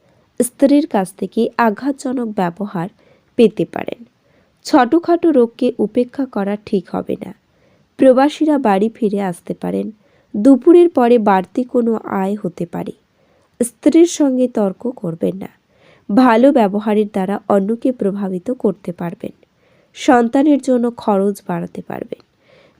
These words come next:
পিতার শরীরের জন্য চিন্তা বৃদ্ধি। ব্যবসায় বিশেষ লাভের শুভ যোগ দেখা যাচ্ছে। দূরদেশে ভ্রমণের পরিকল্পনা সফল হতেও পারে। বিদ্যার্থীদের জন্য নতুন কোনো পথ খুলতেও পারে।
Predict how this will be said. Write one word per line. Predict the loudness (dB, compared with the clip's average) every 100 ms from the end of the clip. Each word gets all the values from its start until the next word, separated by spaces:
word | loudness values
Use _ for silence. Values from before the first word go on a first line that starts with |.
| 4
পিতার | 4 6 2
শরীরের | 2 2 2 2 2 2
জন্য | 0 -6 -4 -6
চিন্তা | -4 -4 -2 -8
বৃদ্ধি। | -8 -8 -10 -12 -14 -14 _ _ _ -4
ব্যবসায় | 0 0 -4 -10 -8
বিশেষ | -4 -2 0 0 0
লাভের | -2 0 0 0 -8 -20 -18
শুভ | -2 2 4 4 0
যোগ | -2 -12 -8
দেখা | -4 -2 -4
যাচ্ছে। | -12 -12 -14 -18 -20 _ _ _ _ -10
দূরদেশে | 2 4 4 0 -4 -4
ভ্রমণের | -2 -2 -2 -2 -2 -2
পরিকল্পনা | -4 -4 -6 -10 -8 -6 -4 -4 -6 -16 _
সফল | -4 0 0 0 -2 0
হতেও | -2 -4 -8
পারে। | -6 -6 -8 -12 _ _ _ -4
বিদ্যার্থীদের | 2 2 4 0 0 0 0
জন্য | 0 -4 -4 -4
নতুন | -2 -2 -2 -4
কোনো | -4 -6 -6 -8
পথ | -10 -10 _ _ _ _ -4
খুলতেও | 0 0 0 -6
পারে। | -8 -14